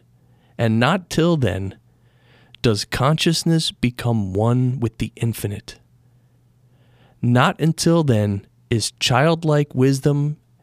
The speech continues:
and profound peace secured. Men grow weary and gray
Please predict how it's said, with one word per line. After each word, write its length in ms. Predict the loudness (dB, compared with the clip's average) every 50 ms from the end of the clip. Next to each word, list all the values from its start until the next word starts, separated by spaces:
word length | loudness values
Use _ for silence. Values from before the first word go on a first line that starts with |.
| _ _ -4
and 200 | -4 -4 -4 -4
profound 720 | -4 -4 -4 -4 -2 -2 0 0 2 0 0 0 -2 _
peace 500 | -4 -4 -4 -2 -4 -4 -6 -8 -8 -10 _ _ _ _ _
secured. 720 | -8 -6 -6 -6 -6 -4 -2 -2 -2 -2 -2 -6 -10 -12 _ _ _ _ _ _ _ _ _ _ _ _ _ _ _ _ _ _ _ _ _ _ _ _ _ _ _ _ _ _ _ _ _ _ _ _ _ _ _ _ _ _ _ _ _ _ _ _ _ _ _ _ _ _ _ _ _ _ -2
Men 380 | 2 4 4 4 4 4 4 4
grow 240 | 4 4 4 4
weary 640 | 2 2 2 2 4 4 4 4 4 4 2 0 0 0
and 200 | -2 -2 -2 0
gray 580 | 0 2 2 4 4 2 2 0 -2 -4 -8